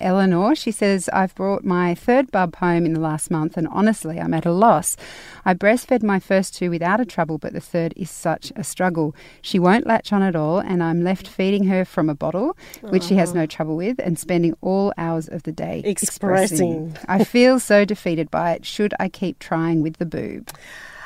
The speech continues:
Speaker 2: Look, I think it's very individual for everyone. So I think that's the first thing that s-, could be said. But you fed two babies successfully. So I wonder whether this is also about the juggle.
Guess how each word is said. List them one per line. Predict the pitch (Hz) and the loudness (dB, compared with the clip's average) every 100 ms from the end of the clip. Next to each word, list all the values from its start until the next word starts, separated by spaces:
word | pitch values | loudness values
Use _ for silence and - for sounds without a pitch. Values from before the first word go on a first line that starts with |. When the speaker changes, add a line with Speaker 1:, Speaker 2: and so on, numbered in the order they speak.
| - - | -10 2
Speaker 2:
Look, | 208 214 - | 6 6 6
I | 214 | 0
think | - 247 254 | 4 2 2
it's | 202 | 0
very | 208 226 233 | 4 6 6
individual | 220 190 196 180 175 | 4 2 0 0 -2
for | - | 0
everyone. | 165 165 156 - - | -2 -2 -4 -4 -6
So | - 185 | 2 2
I | 185 | 4
think | 247 240 | 2 2
that's | 214 - | 2 2
the | 175 | -8
first | - 170 170 - | -8 -8 -6 -6
thing | 165 165 165 | -4 -4 -6
that | 180 180 | -4 -4
s-, | - 170 - - | -4 -6 -8 -12
could | - 185 160 | -4 -4 -4
be | 165 | -4
said. | - 156 - - | -2 -4 -2 -4
But | - | -2
you | 208 214 214 208 202 | 0 2 2 0 -2
fed | - - 240 254 - | -6 0 0 0 -4
two | 247 190 | -4 -4
babies | 170 170 - | -4 -6 -8
successfully. | - 156 - 156 - 160 156 | -10 -12 -12 -12 -10 -10 -8
So | - 190 | -4 -2
I | 185 | 0
wonder | 208 220 247 | 0 -2 -2
whether | 233 196 175 | -2 -2 -4
this | 170 - 160 | -6 -8 -8
is | 175 | -6
also | 165 - 160 | -6 -4 -4
about | 160 165 - | -2 -4 -4
the | 180 | -8
juggle. | 151 165 147 - - | -8 -8 -8 -10 -14